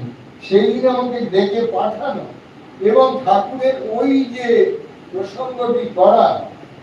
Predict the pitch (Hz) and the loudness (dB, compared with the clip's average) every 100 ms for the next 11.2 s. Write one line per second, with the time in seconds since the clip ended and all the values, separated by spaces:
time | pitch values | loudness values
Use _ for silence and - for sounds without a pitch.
0 | - - - - - - - - - - | -20 -20 -20 -20 -20 -20 -20 -20 -8 0
1 | 381 - - - 381 - - 220 220 220 | 0 0 -4 0 4 4 2 -2 2 2
2 | 185 208 226 220 208 208 190 190 170 175 | 0 -8 -4 -2 0 -2 -2 -2 -2 -4
3 | 180 160 151 180 180 185 165 139 160 160 | -4 -6 -6 -8 -6 -6 -8 -6 -4 -4
4 | - - - - - - 175 185 185 180 | -8 -14 -16 -20 -20 -14 -6 -2 -2 -2
5 | 170 151 185 170 - 170 175 190 196 202 | -6 -12 -10 -8 -8 -6 -8 -6 -6 -6
6 | 190 180 170 165 160 156 143 - 139 139 | -6 -6 -8 -8 -10 -10 -10 -14 -18 -16
7 | 131 - 123 120 - 113 - - - - | -16 -14 -14 -14 -20 -20 -20 -20 -20 -20
8 | - - - - - - - - - - | -20 -20 -20 -20 -20 -20 -20 -20 -20 -20
9 | - - - - 117 135 160 175 180 175 | -20 -20 -20 -20 -14 -10 -8 -4 -4 -6
10 | - 185 - - - - - - 135 151 | -6 -6 -8 -14 -20 -20 -20 -12 -6 0
11 | 175 | 2